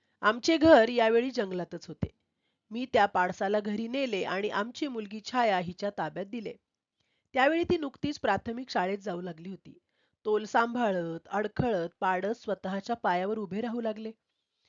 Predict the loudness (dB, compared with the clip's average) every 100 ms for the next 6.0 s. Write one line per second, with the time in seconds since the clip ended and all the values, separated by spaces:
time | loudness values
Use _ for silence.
0 | _ _ 4 4 6 4 2 2 -2 0
1 | -6 -6 0 0 2 0 0 -8 -4 -2
2 | 0 -2 -4 -10 -16 _ _ _ _ _
3 | _ _ -20 _ -2 -2 -2 -2 -2 0
4 | -4 -2 -2 -2 -2 0 2 2 0 0
5 | -4 -4 -6 -4 -4 0 -2 -2 -8